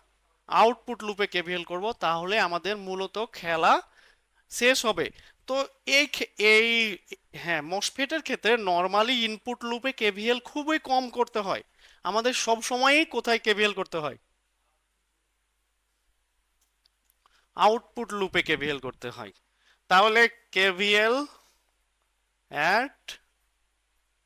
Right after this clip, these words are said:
আউটপুট লুপ কি হবে বলো? ভিডিডি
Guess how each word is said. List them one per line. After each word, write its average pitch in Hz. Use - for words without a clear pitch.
আউটপুট 151
লুপ 220
কি 233
হবে 220
বলো? 180
ভিডিডি 196